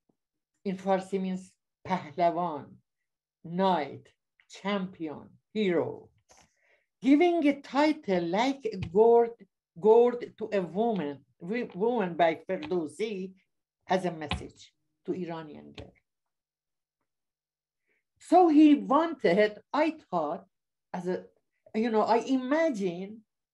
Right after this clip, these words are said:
that he wanted to warn the girls what, what might happen and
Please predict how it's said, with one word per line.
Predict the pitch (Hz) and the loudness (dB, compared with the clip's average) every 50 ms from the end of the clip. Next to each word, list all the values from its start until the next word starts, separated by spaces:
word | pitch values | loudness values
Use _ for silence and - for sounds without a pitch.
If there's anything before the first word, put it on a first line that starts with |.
| _ - | _ 0
that | 170 220 208 175 170 170 170 180 185 - _ | 4 6 6 6 4 2 -2 -4 -6 -8 _
he | - 247 247 | -6 -4 -4
wanted | 233 233 233 240 269 311 339 320 - - 214 202 185 196 190 190 - _ _ _ _ _ _ _ - | -4 -2 0 2 2 2 0 -2 -4 -4 -2 -2 -2 -2 -6 -10 -18 _ _ _ _ _ _ _ -2
to | - 285 254 | 0 0 0
warn | 214 202 214 214 233 247 247 269 269 269 269 277 262 226 | 2 2 4 4 4 4 4 2 2 0 -2 -4 -4 0
the | 214 220 | 0 0
girls | 180 170 165 196 254 240 208 185 170 170 208 220 220 220 - _ _ _ _ _ _ _ _ _ _ _ _ _ _ _ | 0 -2 -4 -2 0 2 2 0 0 -2 -2 -4 -4 -6 -12 _ _ _ _ _ _ _ _ _ _ _ _ _ _ _
what, | - 175 185 190 190 185 202 226 240 262 285 - - - _ _ _ _ _ _ _ _ _ - | -18 -14 -12 -10 -8 -4 0 0 2 2 0 0 -2 -6 _ _ _ _ _ _ _ _ _ -16
what | - 202 180 208 226 254 302 330 320 - - - - _ _ _ _ _ _ _ _ - | -14 -8 -4 -2 0 0 0 0 -2 -4 -18 -20 -20 _ _ _ _ _ _ _ _ -14
might | 180 190 202 202 196 190 185 185 - _ _ _ | -10 -6 -4 -4 -4 -4 -6 -8 -12 _ _ _
happen | - 294 302 294 - 180 185 185 185 180 - _ - | -4 -4 -4 -4 -4 -6 -6 -6 -6 -8 -12 _ -4
and | 170 190 214 240 247 254 254 262 | 0 0 0 0 0 -2 -8 -12